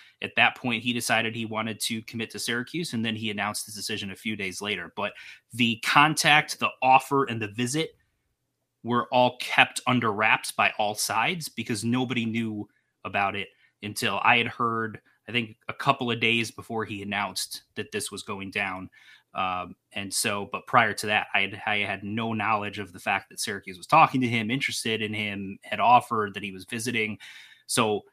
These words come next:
in today's day and age, when you can keep something like that under wraps, I,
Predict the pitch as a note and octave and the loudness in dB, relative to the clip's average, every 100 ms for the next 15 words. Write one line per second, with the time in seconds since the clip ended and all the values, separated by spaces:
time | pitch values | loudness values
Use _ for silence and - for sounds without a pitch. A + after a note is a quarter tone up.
0 | _ _ B2 A2+ A2 - D3 D#3 A3 F#3+ | _ _ 2 2 -2 -2 4 6 6 6
1 | G3 G3+ G3 G#3 F3 C#3+ C3+ C3+ B2 D3+ | 4 6 6 4 2 0 0 -2 -4 -2
2 | - C#3+ C#3 B2+ A2 G2 A2 G#2+ C3+ F3 | 2 2 2 0 0 -4 -2 4 6 6
3 | - _ - E3+ E3 D#3 E3+ F3 D#3 - | 0 _ -2 0 0 4 6 6 4 0